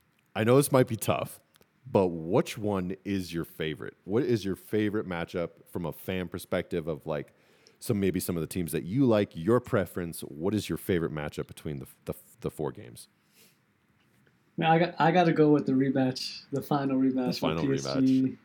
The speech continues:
Speaker 1: That's a
Speaker 2: and
Speaker 1: good
Speaker 2: Bayern.
Speaker 1: one. That's a really
Speaker 2: Yeah,
Speaker 1: good
Speaker 2: that,
Speaker 1: one.
Speaker 2: that to me, that's the one that stood out to me the most, although all four of these matchups are, are really good. So, hard choice.
Speaker 1: Hard choice, but I think a very good one.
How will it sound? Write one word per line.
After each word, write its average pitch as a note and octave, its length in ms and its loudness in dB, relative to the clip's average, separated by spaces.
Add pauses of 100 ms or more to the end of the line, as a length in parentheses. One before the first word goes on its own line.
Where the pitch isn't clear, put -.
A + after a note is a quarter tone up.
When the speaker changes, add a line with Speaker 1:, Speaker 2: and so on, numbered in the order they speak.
Speaker 1:
That's A2 180 2
a - 40 0
Speaker 2:
and C3 100 0
Speaker 1:
good C3 100 4
Speaker 2:
Bayern. C3 80 2
Speaker 1:
one. B2 260 -2 (220)
That's - 200 -8
a E2 40 -8
really D2+ 240 -4
Speaker 2:
Yeah, C3+ 120 2
Speaker 1:
good B2 100 -2
Speaker 2:
that, D3+ 140 2
Speaker 1:
one. - 80 -4
Speaker 2:
that F3+ 220 4
to G3 120 10
me, E3+ 300 6
that's D#3 240 2
the F3 100 4
one E3 140 4
that D3+ 80 4
stood D3 240 2
out D3 120 2
to - 80 -4
me D3 100 4
the C3 100 2
most, D3 400 2
although C#3 560 2 (160)
all D#3+ 240 6
four D3 260 2
of C3 60 0
these C3 120 2
matchups B2+ 420 -4
are, A2 200 -4 (640)
are B2+ 140 -2
really C3 300 2
good. A#2 280 0
So, A#2 300 -6 (1120)
hard D#3 180 2
choice. - 500 0 (1120)
Speaker 1:
Hard C3+ 300 0
choice, C3 480 0
but G2 640 -2
I G2 60 0
think G#2+ 220 -4
a F#2+ 40 -2
very F2+ 220 -2
good D#2 220 -6
one. F2+ 300 -4